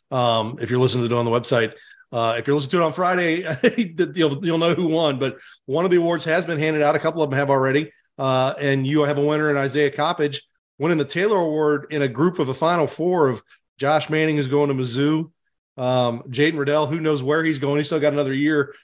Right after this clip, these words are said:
and everybody's talking to him. I think he was in Alabama on Monday <laughs> night talking to Nick Saban. And then, of course, Lorenzo Fenner, who is an outstanding talent. Uh, what's that say about the, the season he had and, and the numbers that he put up this year?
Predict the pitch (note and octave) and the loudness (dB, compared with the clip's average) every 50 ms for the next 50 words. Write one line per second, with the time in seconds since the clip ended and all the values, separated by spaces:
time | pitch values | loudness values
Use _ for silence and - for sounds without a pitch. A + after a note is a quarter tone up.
0 | _ _ - C3+ C#3 D#3 E3+ D#3 C#3 D3 C#3 C3 - - D#3+ D3+ D3 C3+ C3 C3 | _ _ -6 -2 0 0 0 2 2 2 0 0 -2 0 0 0 2 0 0 0
1 | E3 D#3+ C#3+ C#3 C3+ C#3+ C3 - D#3 D3+ C#3+ C#3 B2 A#2+ C3+ C3+ - - C#3+ D3 | 0 0 0 0 0 0 -2 -4 -2 0 0 0 2 0 -2 -2 0 0 0 0
2 | C3+ B2 C#3 D#3 F#3 E3+ C#3+ B2 - - - _ _ _ _ _ - C#3+ C#3+ C#3+ | 0 0 0 0 0 0 -2 -2 -4 -8 -20 _ _ _ _ _ -2 0 0 0
3 | C#3 C#3 C#3 D3 D3 E3 D#3+ C3+ - D#4 - - C4 - - C4 F#3 - - - | 0 0 0 0 0 0 0 0 2 0 0 0 -2 -4 -2 -2 -4 -4 -6 -8
4 | G#3 C#3+ F3+ E3 D#3+ D#3 D3 C#3 D#3 C#3+ - - D#3+ E3 E3+ D3+ C#3+ B2+ C3+ - | -4 0 0 2 2 2 0 0 0 -2 -2 -4 -4 -2 0 0 0 -2 -4 -10
5 | - - _ _ _ - C#3+ D3 D3+ C#3+ C3+ - - E3 D3+ C#3 - - - - | -18 -20 _ _ _ -2 0 0 0 0 -2 -2 -2 0 0 0 -2 -4 -12 -16
6 | _ _ _ - C#3+ C#3+ D#3+ E3 D#3 C#3+ D3 C3 - E3 E3 E3+ D3+ C#3 C3+ C#3+ | _ _ _ -4 -2 0 0 0 0 -2 -2 -2 -2 -2 0 0 0 0 0 0
7 | C#3 C#3 B2+ C3+ C3 C3+ C3+ B2+ - D3+ C#3+ C#3 C3+ B2+ - - C#3 C#3 C#3 C#3 | 0 0 0 0 -2 -2 -4 -4 -2 0 0 0 0 -2 -2 0 0 0 0 0
8 | C3 - _ - _ _ _ - C#3 C#3 C#3 D3 F#3 G3+ A3 G3+ - G#3+ F3+ C#3 | -4 -6 _ -20 _ _ _ -6 -2 0 0 0 0 0 0 0 0 0 -2 -2
9 | - - D#3+ D#3 D3+ C3+ D3 C#3+ C3+ - C#3 C3 B2+ C3 C3+ - - D#3+ D3+ C3+ | -2 0 0 0 2 0 0 -2 -2 -2 -4 -4 -4 -4 -4 0 0 2 2 2
10 | B2+ C3 C#3 C#3+ C3 C3+ C3+ C3+ C3+ C3+ C3+ - - C#3+ C3 C3 C3+ C#3 C#3 C3 | 2 0 0 2 2 2 2 2 2 2 0 -2 -4 -6 -6 -6 -4 -2 -2 0
11 | C3 C3 B2+ C3+ C#3 B2+ B2+ A#2+ B2 G#2 C3+ B2+ - C3 B2 B2 - C3 - - | 0 2 2 2 2 0 0 0 0 -2 -2 0 0 0 0 0 0 -2 -2 0
12 | C3 C#3 D3 | 0 -2 -2